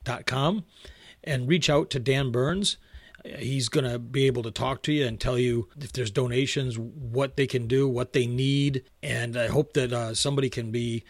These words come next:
put together with you, Dan, to help these kids and just keep 'em out there in the woods, because not only are they future hunters, but they're also future consumers of hunting gear. So it's,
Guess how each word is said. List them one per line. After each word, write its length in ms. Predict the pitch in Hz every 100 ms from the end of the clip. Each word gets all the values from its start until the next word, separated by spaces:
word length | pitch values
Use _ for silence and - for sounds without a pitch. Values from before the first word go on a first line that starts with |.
| -
put 140 | 156
together 280 | 123 135 147
with 200 | 127 -
you, 160 | 113
Dan, 460 | 107 127 120 127 120
to 140 | 113
help 280 | 104 139 131
these 160 | 131 113
kids 400 | - 156 117 107
and 240 | 101 107 -
just 220 | - 139
keep 260 | - 190 185
'em 80 | 135
out 200 | 135 143
there 120 | 135
in 60 | 131
the 80 |
woods, 320 | 123 143 143 107
because 480 | 117 113 120 - - -
not 160 | 135 139
only 140 | 143
are 60 | 127
they 100 | 123
future 380 | - 151 - 110
hunters, 340 | 135 139 123
but 160 | 120 123
they're 100 | 190
also 220 | 233 185
future 280 | 170 165 131
consumers 580 | 123 - 185 180 107
of 220 | - 139 -
hunting 360 | 131 120 113
gear. 340 | 113 151 113 98
So 260 | - 113
it's, 300 | 117 - -